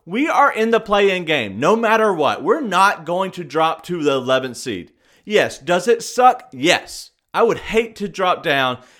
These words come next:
and be a nine and ten and have to play in, and you can't lose. You gotta win two games. Compared to if you're the eighth seed, you lose one, you win one, you're still in.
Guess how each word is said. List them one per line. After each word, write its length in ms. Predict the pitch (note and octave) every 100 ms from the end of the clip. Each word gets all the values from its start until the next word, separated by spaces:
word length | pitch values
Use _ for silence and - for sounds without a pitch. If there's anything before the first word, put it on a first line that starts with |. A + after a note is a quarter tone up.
| -
and 120 | C#3
be 200 | D3 F#3
a 100 | D#3+
nine 380 | C3 D#3 F#3+ G3+
and 120 | G3+
ten 420 | - C3+ B2+ B2 - -
and 100 | D3
have 200 | F3 F3
to 100 | F3
play 360 | - F#3+ G#3 F3+
in, 200 | D#3 D3+ - _
and 300 | - C3+ D3
you 120 | D#3 F#3
can't 380 | - G3 G3+
lose. 360 | D3+ C#3+ G#2 A#2+
You 80 | F#3
gotta 180 | G#3 G3+
win 280 | F3 F#3
two 220 | F3+ F#3 E3
games. 360 | C#3+ A#2 G#2
Compared 380 | D3+ C3 E3+ F3
to 40 |
if 140 | E3 D#3+
you're 100 | C#3+
the 180 | C3+ G3+
eighth 200 | A#3 -
seed, 420 | A3 A3 G#3+ - _ _
you 220 | - B3 A3+
lose 300 | A#3+ A#3+ A3+
one, 340 | A#3 A#3 G3
you 80 | G#3
win 260 | G3 F#3+ F#3
one, 260 | F#3 F3+
you're 100 | D3+
still 380 | D#3 - A3 E3
in. 240 | G#2+ D#2+